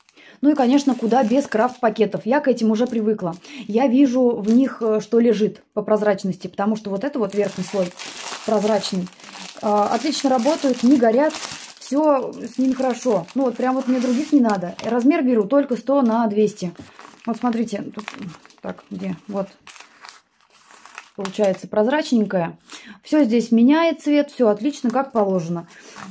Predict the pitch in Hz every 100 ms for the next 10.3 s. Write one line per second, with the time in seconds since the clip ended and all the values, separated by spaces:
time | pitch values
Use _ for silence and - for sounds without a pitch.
0 | - 277 302 285 - 233 220 208 208 -
1 | - - - 220 190 - - 226 208 196
2 | 190 - 196 190 180 196 185 208 180 180
3 | 170 165 - - - - - - - -
4 | - 277 220 151 - 247 240 - 269 240
5 | 262 214 180 180 185 208 - 220 214 311
6 | 214 185 160 - - 220 214 240 247 254
7 | 247 214 208 269 302 302 285 208 180 269
8 | 254 247 233 - - - 247 285 254 240
9 | 226 214 240 247 233 220 208 202 185 175
10 | - 180